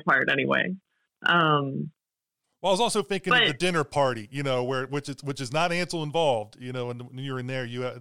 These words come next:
Speaker 2: it's like a certain, um, it, like, it, in that movie, there's some similarities between the, those two characters.
Speaker 1: Really?
Speaker 2: I think.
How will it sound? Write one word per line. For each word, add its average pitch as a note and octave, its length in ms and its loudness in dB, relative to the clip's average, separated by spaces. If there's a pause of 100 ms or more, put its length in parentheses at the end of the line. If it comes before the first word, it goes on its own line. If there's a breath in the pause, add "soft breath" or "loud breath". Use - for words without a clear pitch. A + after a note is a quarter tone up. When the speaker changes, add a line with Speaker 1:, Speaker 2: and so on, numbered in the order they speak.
Speaker 2:
it's - 140 -14
like C#3+ 140 -8
a D#3+ 40 -8
certain, D3 440 -6
um, B2 400 -4 (880)
it, D#3+ 160 -16
like, D3 220 -8
it, C#3+ 120 -18 (240)
in D3 100 -10
that D#3+ 180 -4
movie, C3+ 420 -6 (320)
there's D#3 160 -6
some D#3 120 -6
similarities D3 840 -4 (120)
between B2+ 460 -12
the, A2 120 -12 (100)
those A#2+ 180 -12
two B2 140 -14
characters. F#2+ 720 -16 (400)
Speaker 1:
Really? G3 640 4 (220)
Speaker 2:
I D#3+ 100 -2
think. - 260 -10